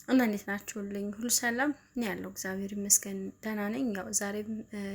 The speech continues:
ድንገት ነው የመጣሁትኝ። እጅግ በጣም ልቤን የነካኝ፣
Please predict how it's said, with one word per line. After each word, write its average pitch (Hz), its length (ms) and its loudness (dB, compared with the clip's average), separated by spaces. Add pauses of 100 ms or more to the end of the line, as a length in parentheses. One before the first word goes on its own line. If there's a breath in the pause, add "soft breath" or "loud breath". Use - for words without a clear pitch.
ድንገት 226 340 -2
ነው 190 100 -4
የመጣሁትኝ። 214 640 0 (720 loud breath)
እጅግ 214 380 0
በጣም 196 340 -2 (160)
ልቤን 196 500 0
የነካኝ፣ 196 600 -2